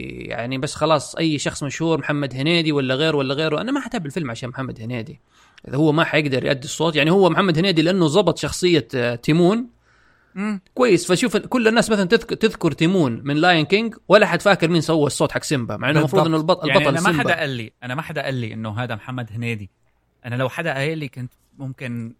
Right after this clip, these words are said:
Speaker 2: ما كتير كنت صراحة، لأنه أنا بعرف محمد هنيدي وأفلام محمد هنيدي وما كتير بتزبط معي. بس لما شفت أداؤه ب، آه، تيمون، لا، هذا إنسان تاني.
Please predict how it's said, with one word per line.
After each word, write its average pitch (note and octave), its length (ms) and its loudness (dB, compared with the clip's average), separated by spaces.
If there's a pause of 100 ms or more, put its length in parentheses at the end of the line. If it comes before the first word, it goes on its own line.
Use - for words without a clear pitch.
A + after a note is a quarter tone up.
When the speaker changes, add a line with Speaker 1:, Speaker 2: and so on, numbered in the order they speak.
(340)
Speaker 2:
ما B2 220 -6
كتير C3+ 560 -12
كنت G#2 220 -20
صراحة، G#2 420 -14
لأنه A#2+ 280 -6
أنا B2 100 -2
بعرف C#3+ 300 -4
محمد B2 320 -10
هنيدي B2 320 -8
وأفلام A2 300 -14
محمد A2+ 320 -14
هنيدي A#2+ 320 -10
وما E3+ 400 -12
كتير E3 260 -16
بتزبط C3 420 -18
معي. A2 180 -18 (440)
بس C3 160 -12
لما B2+ 140 -6
شفت - 300 -12 (140)
أداؤه C3 600 -4
ب، A2+ 300 -6 (600)
آه، A2 1120 -6
تيمون، C3+ 440 -4 (320)
لا، D3+ 180 -14
هذا A#2 260 -14
إنسان C#3 300 -10
تاني. G3 340 -10